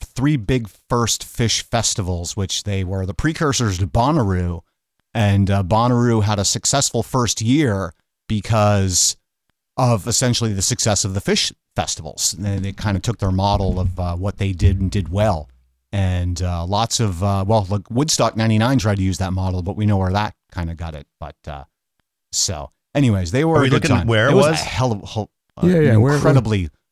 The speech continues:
Speaker 3: where,
Speaker 1: long
Speaker 3: where
Speaker 1: drive
Speaker 3: was it?
Speaker 1: north. I went to, uh, Bangor for college, and I thought Bangor was a good, you know, haul up in Maine, but you actually got to Bangor, and then you drove up another six hours from there.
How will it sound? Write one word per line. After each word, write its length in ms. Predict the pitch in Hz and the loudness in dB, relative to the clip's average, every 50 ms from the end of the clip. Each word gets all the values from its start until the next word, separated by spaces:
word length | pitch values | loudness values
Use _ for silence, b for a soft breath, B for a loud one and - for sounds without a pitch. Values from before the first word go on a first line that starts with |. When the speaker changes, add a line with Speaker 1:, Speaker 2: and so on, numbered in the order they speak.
| _ _ - | _ _ 0
Speaker 3:
where, 120 | 113 120 | 4 6
Speaker 1:
long 280 | 123 131 131 135 135 135 | 6 8 8 6 6 4
Speaker 3:
where 60 | 127 | 4
Speaker 1:
drive 320 | - 139 131 127 120 117 - | 4 4 6 6 6 6 6
Speaker 3:
was 160 | 139 120 101 | 6 6 4
it? 20 | |
Speaker 1:
north. 240 | 95 - 82 80 - - | 4 2 0 -4 -6 -4
I 100 | 117 131 | 0 2
went 160 | 143 156 156 - | 2 2 2 2
to, 200 | 156 139 127 117 | 2 2 4 4
uh, 100 | 107 101 | 4 2
Bangor 560 | 95 90 120 131 147 156 120 107 101 92 90 | 2 2 2 2 4 4 2 2 2 0 -2
for 180 | - - 101 98 | -4 -4 -6 -4
college, 560 | - - 123 131 143 117 95 87 85 80 - - _ _ _ _ _ | 0 0 2 2 2 2 2 0 -2 -4 -8 -10 _ _ _ _ _
and 100 | 117 120 | -2 0
I 40 | 123 | 2
thought 200 | 135 151 120 98 | 2 2 2 2
Bangor 360 | 117 120 143 151 131 110 107 | 2 2 2 2 2 2 2
was 140 | 104 101 85 | 0 0 -2
a 60 | 101 | -2
good, 280 | 82 104 98 98 98 - _ - | -2 -2 -2 -4 -6 -10 _ -6
you 100 | 101 104 | -4 -2
know, 100 | 95 87 | -2 -4
haul 420 | 82 - - - 123 113 104 104 104 | -6 -6 -2 0 2 2 2 2 2
up 160 | 101 - - | 0 0 0
in 260 | 95 92 85 85 - _ _ _ _ _ _ _ - | 0 0 -2 -2 -6 _ _ _ _ _ _ _ -2
Maine, 460 | 107 110 117 120 117 110 104 98 92 | 0 2 2 4 4 4 4 2 2
but 140 | 90 98 104 | 0 -2 -2
you 160 | 107 104 107 | -2 0 0
actually 240 | 107 113 - - 101 | 0 0 0 -2 -2
got 140 | - 117 - | -2 -2 -2
to 60 | - 92 | -2 -2
Bangor, 380 | 92 104 110 113 104 107 98 95 | 0 0 0 2 2 0 0 2
and 80 | 95 | 2
then 80 | 98 98 | 2 2
you 80 | 95 95 | 0 0
drove 240 | 85 98 104 98 101 | 0 0 0 0 0
up 140 | 104 - 104 | 0 0 0
another 220 | 101 95 95 90 | -2 -2 -2 -2
six 340 | - - - - - - - | -2 -2 -2 -2 -2 -4 -6
hours 380 | 95 87 104 104 101 95 92 - | -4 -4 -2 -2 -2 -2 -4 -4
from 160 | - 98 90 | -2 -2 -2
there. 380 | 85 92 85 87 80 73 - | -2 -2 -4 -4 -6 -8 -14